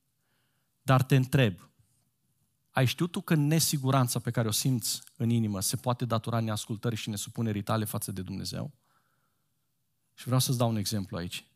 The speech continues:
Exemplul lui Adam și Eva. Adam și Eva au fost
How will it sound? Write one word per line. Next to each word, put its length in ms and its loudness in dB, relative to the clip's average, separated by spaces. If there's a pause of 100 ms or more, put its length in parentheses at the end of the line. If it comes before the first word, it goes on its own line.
(120)
Exemplul 440 -2
lui 120 0
Adam 240 2
și 180 -4
Eva. 300 -4 (1600)
Adam 280 4
și 140 2
Eva 120 6
au 60 6
fost 480 0